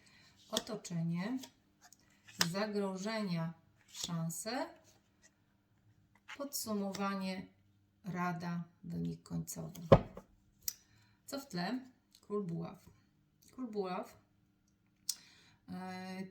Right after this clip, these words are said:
to jest energia mówiąca o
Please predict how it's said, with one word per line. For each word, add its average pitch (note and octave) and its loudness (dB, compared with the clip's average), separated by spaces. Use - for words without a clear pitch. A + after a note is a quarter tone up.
to B3+ 2
jest A#3 -2
energia F#3+ 4
mówiąca F3 2
o E3+ 2